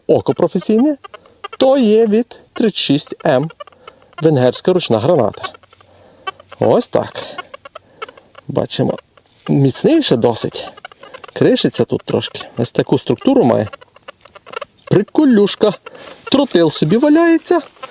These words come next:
по лісі, позиції. Ха.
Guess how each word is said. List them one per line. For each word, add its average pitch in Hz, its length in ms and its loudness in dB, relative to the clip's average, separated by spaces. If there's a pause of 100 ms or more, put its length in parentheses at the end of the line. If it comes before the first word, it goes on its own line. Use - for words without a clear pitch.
(280)
по 262 120 2
лісі, 254 380 0 (280)
позиції. 233 600 2 (680)
Ха. - 260 0